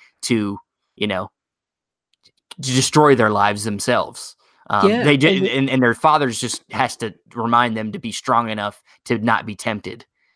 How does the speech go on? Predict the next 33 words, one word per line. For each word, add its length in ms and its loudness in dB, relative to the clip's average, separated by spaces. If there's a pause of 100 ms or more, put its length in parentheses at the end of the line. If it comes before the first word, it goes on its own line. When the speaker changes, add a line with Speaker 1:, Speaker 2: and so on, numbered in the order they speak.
Speaker 1:
to 80 -2
Speaker 2:
Right. 100 -2
Speaker 1:
do 180 8
the 140 -2
wrong 280 2
thing. 340 -12 (460)
Speaker 2:
<laughs> 100 0
Speaker 1:
You 80 8 (100)
know, 300 2 (180)
yeah, 260 4 (460)
Speaker 2:
Do 80 4
Speaker 1:
gotta 120 6
Speaker 2:
the 40 4
Speaker 1:
do 60 6
Speaker 2:
right 140 4
Speaker 1:
the 120 6
Speaker 2:
thing, 100 4
Speaker 1:
right 240 4
Speaker 2:
yeah. 80 -8
Speaker 1:
thing. 360 -4 (160)
<laughs> 160 -8
Speaker 2:
Um, 280 4 (140)
what 100 6
is 120 4
interesting 440 0
is, 220 -4
um, 260 -4 (800)
I 40 0
f-, 120 -6
we 160 0
forgot 300 -2
to 80 -4
mention 480 -2